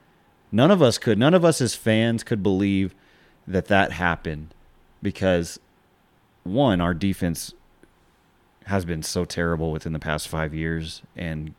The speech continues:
being in a hole that, that big with Jalen Hurts behind quarterback, he's not the type of gunslinger that can really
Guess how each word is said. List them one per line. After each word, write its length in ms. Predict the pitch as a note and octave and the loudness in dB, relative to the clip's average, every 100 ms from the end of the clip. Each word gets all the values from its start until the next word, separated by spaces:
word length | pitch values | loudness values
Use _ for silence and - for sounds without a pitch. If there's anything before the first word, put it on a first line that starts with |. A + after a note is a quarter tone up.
| _ - | _ -2
being 180 | A2 A2 | 2 4
in 80 | F#2+ | 2
a 40 | |
hole 260 | D#2+ F#2+ F2 | 2 0 2
that, 280 | E2 - | 0 -2
that 220 | - E2+ - | -4 -6 -4
big 300 | E2 E2+ - _ - _ _ _ _ _ _ _ _ _ - | -4 -4 -8 _ -20 _ _ _ _ _ _ _ _ _ -8
with 120 | G2 | 0
Jalen 280 | G2 G2 F2 | 2 2 2
Hurts 200 | F#2 - | -2 -2
behind 280 | F2 E2+ | -2 -2
quarterback, 420 | - F2+ E2+ F2 D2+ | -2 0 2 2 2
he's 160 | B2 | -2
not 140 | F2+ D2+ | -2 -4
the 80 | |
type 220 | - D#2 D#2+ | -6 -8 -4
of 60 | |
gunslinger 460 | D#2 F2 - G2+ F#2+ | -2 0 0 0 2
that 140 | G2 | 2
can 100 | G#2+ | 2
really 320 | A2+ A#2 A2 | 4 4 4